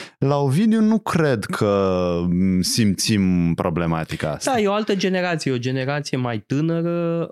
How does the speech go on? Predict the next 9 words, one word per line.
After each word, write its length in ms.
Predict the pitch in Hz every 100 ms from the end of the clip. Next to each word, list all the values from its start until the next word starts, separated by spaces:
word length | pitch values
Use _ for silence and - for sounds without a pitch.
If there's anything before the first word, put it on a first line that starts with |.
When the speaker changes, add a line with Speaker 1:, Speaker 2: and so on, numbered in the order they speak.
| _
Speaker 2:
um, 800 | 127 127 127 123 123 123 120 117 - - - - _ _ _ - - - - 92 - -
mă 140 | 135
rog, 220 | 143 135
în 160 | 123 123
ruptură 640 | 123 127 123 - 165 151
cumva 420 | 127 123 117 131
cu 480 | 127 120 117 110 107 101
tradiționalismul 1400 | 113 120 110 104 120 110 110 113 127 117 110 107 104 104
generațiilor, 960 | 101 110 110 110 117 113 - 104 104 104